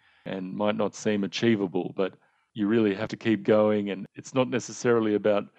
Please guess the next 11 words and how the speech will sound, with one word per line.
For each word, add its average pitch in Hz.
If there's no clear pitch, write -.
getting 113
there, 107
but 98
it's -
about 101
what 107
you 104
learn 101
about 95
yourself, 120
others, 110